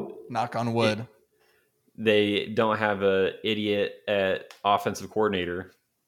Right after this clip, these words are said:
Speaker 2: and I know how you feel about Kellen Moore, but I guarantee you he is a billion times better than what they had before. <laughs>
Speaker 1: He's a step up, but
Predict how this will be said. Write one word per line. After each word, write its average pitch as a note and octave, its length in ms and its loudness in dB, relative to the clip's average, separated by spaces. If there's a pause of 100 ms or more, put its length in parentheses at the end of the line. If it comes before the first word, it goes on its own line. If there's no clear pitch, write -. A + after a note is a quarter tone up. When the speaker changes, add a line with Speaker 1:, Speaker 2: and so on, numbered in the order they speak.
(840)
Speaker 2:
and G2+ 100 -4
I G2 60 0
know G2+ 100 2
how G2 100 2
you F#2+ 160 0
feel G2+ 220 0
about F2+ 420 0
Kellen F#2 280 0
Moore, F2+ 360 -6 (120)
but F#2 340 2 (240)
I A2 80 0
guarantee G2+ 520 0
you F#2 260 -2
he F#2 240 -4
is F2+ 140 -4
a F#2+ 40 -6
billion F#2 320 2
times F2+ 240 -2
better F2 320 0
than E2+ 220 -6
what F2 160 -6
they F#2 100 0
had E2+ 200 -2
before. F#2 440 -6 (140)
<laughs> - 120 -14
Speaker 1:
He's A3 240 0
a B3 80 2
step - 360 6
up, - 320 4
but B2+ 280 4